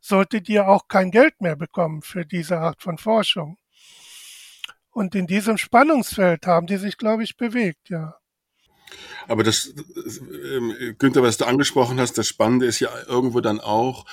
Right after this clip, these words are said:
Speaker 2: dass schon sehr früh im Februar zwanzig zwanzig, da gab es einen Artikel von einer Journalistin, die keine Wissenschaftsjournalistin ist, sondern einfach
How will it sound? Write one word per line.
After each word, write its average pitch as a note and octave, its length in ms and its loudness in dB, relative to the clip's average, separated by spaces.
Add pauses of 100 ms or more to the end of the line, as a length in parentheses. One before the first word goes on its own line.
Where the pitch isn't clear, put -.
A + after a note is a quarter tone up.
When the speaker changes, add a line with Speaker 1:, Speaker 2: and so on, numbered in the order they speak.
(280)
Speaker 2:
dass A2 140 0
schon A2 180 2
sehr B2 320 4
früh F#2+ 540 -2 (120)
im G2+ 220 -2
Februar A2 460 4
zwanzig G2+ 420 -4
zwanzig, F#2+ 720 -2 (560)
da G#2 80 -2
gab G2+ 180 2
es - 80 -6
einen G#2 140 0
Artikel B2 340 0
von G2+ 200 -2
einer G2 160 0
Journalistin, G2 560 2
die F2+ 80 -6
keine G#2 360 2
Wissenschaftsjournalistin F#2+ 920 -2
ist, F#2+ 140 -6
sondern G2 180 -4
einfach F#2 200 -8